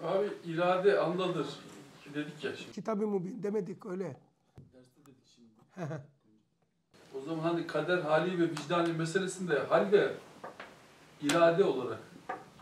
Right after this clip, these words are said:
Speaker 1: göründü.
Speaker 2: Evet, evet. Vicdan da ma-, gayiptir ya. Peki kader hali ve vicdani. Yani an ve gaybın bütünselliğinin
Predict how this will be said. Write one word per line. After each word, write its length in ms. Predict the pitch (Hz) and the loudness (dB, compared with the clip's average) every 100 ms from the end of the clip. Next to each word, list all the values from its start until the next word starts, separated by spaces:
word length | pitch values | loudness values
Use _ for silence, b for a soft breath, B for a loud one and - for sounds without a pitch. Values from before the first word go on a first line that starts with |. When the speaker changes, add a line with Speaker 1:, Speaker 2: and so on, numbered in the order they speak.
| - | -10
Speaker 1:
göründü. 400 | 127 117 110 107 | -8 -8 -12 -2
Speaker 2:
Evet, 360 | 185 202 180 165 | 8 8 8 4
evet. 200 | 160 - - - - - - - - - - - - - _ _ _ _ - | -2 -4 -12 -20 -20 -20 -20 -20 -20 -20 -20 -20 -20 -20 _ _ _ _ -8
Vicdan 440 | 190 196 190 254 240 | -4 -2 0 0 0
da 40 | |
ma-, 420 | 214 208 247 208 | 2 4 2 0
gayiptir 460 | 180 220 233 - 233 | 4 6 4 -2 -2
ya. 260 | 226 147 123 _ _ _ _ _ _ _ _ _ _ - 175 | -2 -2 -6 _ _ _ _ _ _ _ _ _ _ -10 -4
Peki 420 | 262 - 262 233 | -2 0 -2 -2
kader 360 | - 214 208 240 | 0 0 2 2
hali 320 | 220 240 254 | 4 4 2
ve 120 | 254 | -2
vicdani. 500 | 233 196 220 202 147 b b b b | -2 0 0 0 -2 b b b b
Yani 540 | 247 294 262 214 214 - _ _ _ _ | 6 6 6 2 -2 -10 _ _ _ _
an 480 | 247 294 339 359 285 | 10 12 12 8 4
ve 100 | 277 | 4
gaybın 640 | 220 190 240 240 208 226 190 | 4 10 10 10 4 2 0
bütünselliğinin 1160 | - 202 - 202 190 185 202 202 247 294 294 | -2 -6 -2 -2 0 0 0 2 2 0 -4